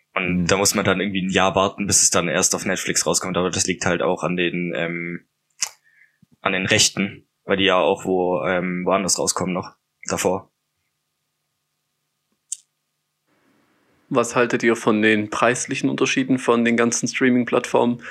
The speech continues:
Speaker 3: Weil Disney Plus hat ja jetzt sieben Euro monatlich gesagt und Netflix hat den Standard,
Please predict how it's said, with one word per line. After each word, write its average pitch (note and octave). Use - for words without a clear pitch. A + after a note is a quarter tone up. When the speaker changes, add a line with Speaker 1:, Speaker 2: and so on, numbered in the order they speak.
Speaker 3:
Weil G#2
Disney G#2
Plus A#2
hat A2
ja G#2
jetzt G2+
sieben A#2
Euro A#2+
monatlich A#2+
gesagt B2
und G2+
Netflix A#2
hat -
den G2+
Standard, A#2